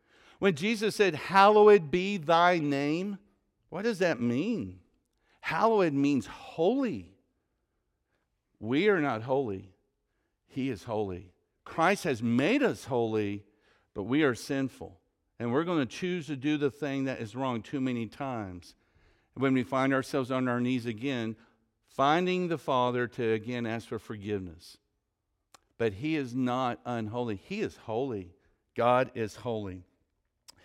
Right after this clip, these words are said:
This passage tells us that in worshiping God, we praise him, not just because he is, he's our Father, he is holy. When we direct our prayers to God, Jesus wants us to understand too,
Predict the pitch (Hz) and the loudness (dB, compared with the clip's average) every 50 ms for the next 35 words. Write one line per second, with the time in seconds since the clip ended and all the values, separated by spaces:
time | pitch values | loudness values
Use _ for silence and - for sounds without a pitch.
0 | - - - _ _ - 143 160 - - 175 170 156 160 151 - 165 143 - - | -20 -20 -20 _ _ 4 4 4 4 4 4 6 6 6 4 2 -2 -4 -2 2
1 | - 156 156 160 160 135 139 135 127 - - 160 143 - 143 135 127 131 143 147 | 4 6 6 6 6 4 2 0 0 0 0 0 0 2 0 0 2 6 6 6
2 | 156 147 - - 156 - - 151 131 123 120 135 143 156 151 143 131 123 110 - | 6 6 4 -2 -6 -4 -2 -2 -2 0 -2 -2 -2 -2 -2 -4 -4 -6 -8 -12
3 | - - _ - - 143 139 135 127 - - - 156 147 156 180 196 - - 127 | -18 -20 _ -4 -2 -2 0 -2 -4 -4 -2 0 0 2 0 0 -4 -8 -8 -6
4 | 120 110 107 107 110 110 107 120 147 156 160 147 - - 160 147 139 - - - | -4 -4 -4 -4 -4 -4 -4 -2 -2 -2 -2 -4 -6 -4 -4 -4 -4 -4 -8 -12
5 | 120 - - - 143 127 120 - - 156 147 143 131 107 - - _ _ _ _ | -12 -10 -8 -6 -6 -6 -6 -8 -8 -6 -4 -4 -4 -6 -8 -16 _ _ _ _
6 | _ - - - 160 131 123 - - 139 165 190 165 - - 143 139 175 240 247 | _ -16 -12 -10 -8 -8 -8 -6 -4 -2 -2 -2 -2 -4 -4 -4 -2 -2 -2 -4
7 | 131 95 95 101 - _ _ _ _ _ _ _ - 131 147 131 101 90 - - | -6 -8 -8 -10 -12 _ _ _ _ _ _ _ -8 -6 -4 -4 -6 -6 -10 -18
8 | - - - 117 117 120 117 107 98 92 90 87 _ _ _ _ _ _ _ _ | -14 -8 -6 -4 -4 -4 -4 -6 -6 -8 -10 -14 _ _ _ _ _ _ _ _
9 | _ _ _ _ _ _ - 143 160 156 165 185 185 147 127 160 151 143 156 175 | _ _ _ _ _ _ 0 2 4 4 2 0 0 0 0 0 4 6 6 6
10 | 226 165 - 208 185 165 - - 185 180 170 170 165 151 - - 156 127 120 139 | 6 4 4 2 2 2 2 2 2 4 4 4 2 -2 -4 -8 -8 -4 0 0
11 | 143 147 135 123 113 110 110 110 107 107 - 165 185 208 214 208 165 - 170 160 | 2 4 4 4 4 2 2 0 -2 -6 -6 -6 -6 -4 -6 -6 -6 -4 -2 -2
12 | 151 147 - 165 151 123 - - 127 - - 143 143 139 127 120 - - - 151 | -2 -2 -2 -4 -4 -4 -4 -8 -8 -4 -2 -2 0 0 0 -2 -4 -8 -8 -6
13 | 143 135 120 110 - - 170 165 147 123 107 107 | -4 -4 -4 -6 -6 -6 -4 -4 -2 -2 -4 -6